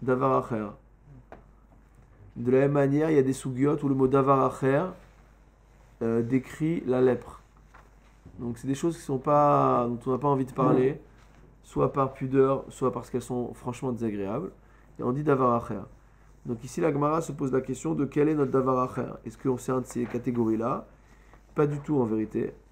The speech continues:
Maï Davar Acher. Quel est le Davar Acher dont il est, euh, question ici ?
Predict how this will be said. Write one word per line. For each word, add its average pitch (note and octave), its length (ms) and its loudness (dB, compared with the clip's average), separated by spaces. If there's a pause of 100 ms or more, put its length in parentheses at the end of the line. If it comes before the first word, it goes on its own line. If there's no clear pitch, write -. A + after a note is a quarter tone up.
(140)
Maï D3+ 220 0
Davar C3 320 2
Acher. A#2 400 -6 (560)
Quel D3+ 220 0
est E3 80 4
le D3+ 100 2
Davar C3+ 400 4
Acher C#3+ 320 0 (440)
dont B2+ 180 0
il C3 300 -4
est, C3 280 6 (240)
euh, G#2+ 220 -4
question B2+ 600 -6
ici ? A2+ 520 -8